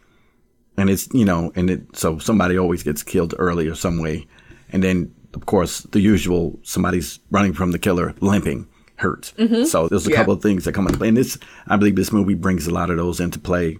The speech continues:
Speaker 1: for future horror movies and slasher flicks, whatever you wanna call them.
Speaker 2: Yeah, I agree. I feel like she runs through the woods. She's looking around. She doesn't know the area. And she ends up falling.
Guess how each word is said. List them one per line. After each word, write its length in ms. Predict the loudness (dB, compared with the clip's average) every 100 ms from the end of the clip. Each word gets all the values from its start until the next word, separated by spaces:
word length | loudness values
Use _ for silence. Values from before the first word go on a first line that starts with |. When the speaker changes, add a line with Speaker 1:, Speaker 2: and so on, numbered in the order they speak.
| -8
Speaker 1:
for 120 | -10
future 580 | -2 -2 0 -2 -2 -10 _ _ _ _ _ _ -6
horror 380 | -2 0 0 0
movies 440 | -2 -2 -4 -6
and 260 | -8 -8 -14 _ _ _ _ -12
slasher 400 | -2 -2 -2 -2
flicks, 400 | 0 -2 -4 -8
whatever 240 | -6 -4
you 60 | -4
wanna 160 | -6
call 200 | -8 -10 -10
them. 180 | -18 _ _ _
Speaker 2:
Yeah, 240 | 0 0 -2 -2
I 320 | -2 -2 -4
agree. 640 | -6 -8 -4 -2 -2 -4
I 140 | -4 -6
feel 260 | -2 0
like 420 | 2 0 -2 -4 -10 -20 _ _ _
she 180 | 0 2
runs 260 | 4 2
through 120 | -2 -6
the 80 |
woods. 560 | -4 -4 -4 -6 -12 -20 _ _ _ _
She's 300 | -6 -4 -2
looking 300 | -2 -4 -6
around. 500 | -6 -4 -4 -4 -6
She 580 | -6 -6 -6 -6 -8 -10 -18 _ _ -18 -2
doesn't 280 | 0 0 -2
know 120 | -4
the 100 | -4 -2
area. 440 | -2 -2 -2 -4 -10 _ _ -20 -20 -20 _ _ -4
And 520 | 0 0 0 -2 -6 -8
she 200 | -6 -6
ends 120 | -4
up 80 | -4
falling. 440 | -2 -2 -4 -10